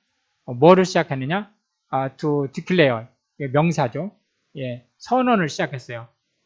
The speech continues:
어, this law, 어, 이, 이, 요거를 이제 V라고 볼 때 얘가 O가 되죠.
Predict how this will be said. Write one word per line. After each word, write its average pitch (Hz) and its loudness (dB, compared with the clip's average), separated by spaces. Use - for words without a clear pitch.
어, 127 -6
this 156 -4
law, 127 -2
어, 127 -4
이, 160 -2
이, 165 -8
요거를 190 2
이제 160 -4
V라고 160 2
볼 131 -8
때 131 -6
얘가 131 -4
O가 139 -4
되죠. 190 -14